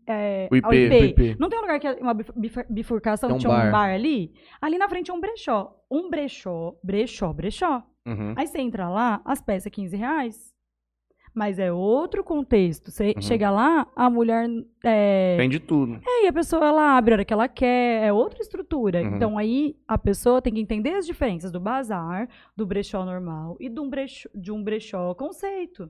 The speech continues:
Speaker 2: Uhum.
Speaker 1: Que a gente até colocou, Banauá Concept Brechó, né? Então tem algumas pessoas que chamam de brechó boutique, né? Tem algum, algumas as nomenclaturas assim pra diferenciar.
Speaker 2: Mas vocês não foram as criadoras desse conceito lá em Florianópolis, já era uma coisa que existia.
Speaker 1: Já existia. Inclusive
Speaker 2: Lá,
Speaker 1: tem
Speaker 2: lá
Speaker 1: um,
Speaker 2: já era uma
Speaker 1: tem
Speaker 2: realidade.
Speaker 1: um lá que quando a gente, eu comprava muito lá, que é um brechó que eles têm, eles,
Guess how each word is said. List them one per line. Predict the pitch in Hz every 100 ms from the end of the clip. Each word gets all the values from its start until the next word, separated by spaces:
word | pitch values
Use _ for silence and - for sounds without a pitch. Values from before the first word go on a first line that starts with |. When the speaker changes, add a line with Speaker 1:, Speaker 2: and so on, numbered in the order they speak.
| _ 113
Speaker 2:
Uhum. | 104 107 -
Speaker 1:
Que | 208
a |
gente | 196 214
até | 226 233
colocou, | 320 349 233
Banauá | 180 180 175 208 -
Concept | 262 233 220 170 -
Brechó, | 165 175 - 170 156
né? | 160 175 - _ _ _ _
Então | -
tem | 226
algumas | 214 202 202
pessoas | 196 190
que | -
chamam | 196 175
de |
brechó | 160 185 196
boutique, | 175 - 226 226 240 - 175
né? | 180
Tem | 190
algum, | 180 202 220
algumas | 190 185 247 311 311 269 226
as | 220
nomenclaturas | 214 214 214 202 220 233
assim | 269 269
pra | 311
diferenciar. | - 302 294 - 359 277
Speaker 2:
Mas | 127
vocês | 123 151 190
não |
foram | 214 175
as | -
criadoras | 160 123 127
desse | 123 -
conceito | 123 - 113
lá | 117
em |
Florianópolis, | - 131 120 107
já | 113
era | 110
uma | 110
coisa | 120 117
que |
existia. | 117 127 - 120 113
Speaker 1:
Já | 202 208
existia. | 214 381 - 208
Inclusive | 170 196 233 277
Speaker 2:
Lá, |
Speaker 1:
tem | 294 269
Speaker 2:
lá |
Speaker 1:
um, | 311
Speaker 2:
já | 269
era | 277
uma |
Speaker 1:
tem | 277 -
Speaker 2:
realidade. | 302 320 262
Speaker 1:
um | 262 240 220
lá | 196 202 285
que | - 247
quando | 262 294
a |
gente, | 302 254 240 - 208
eu | 220 226
comprava | 247 233 202 240 277
muito | 320 269 320 294
lá, | 208 175
que | 202
é |
um | 202
brechó | 190 208 - 202 226
que | 262
eles | 226 240 -
têm, | 247 214
eles, | 208 208